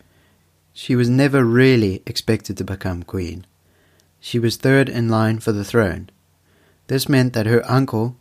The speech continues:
was first in line, and then her father was second in line for the throne.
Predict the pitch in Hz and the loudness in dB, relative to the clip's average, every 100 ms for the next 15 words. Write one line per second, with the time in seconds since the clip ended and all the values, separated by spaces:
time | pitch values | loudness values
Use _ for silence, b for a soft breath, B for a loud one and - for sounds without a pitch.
0 | - 101 - 131 131 - 95 92 95 117 | -8 -8 0 2 2 0 -4 -4 -4 -6
1 | - _ _ _ - 104 113 110 113 120 | -12 _ _ _ -6 0 0 2 0 2
2 | 117 113 113 113 - 101 - 123 110 90 | 2 2 -2 -4 -6 -4 -2 -2 -2 -8
3 | 90 87 85 85 90 - 90 85 - 87 | -6 -6 -8 -10 -14 -12 -10 -10 -10 -10
4 | 85 | -10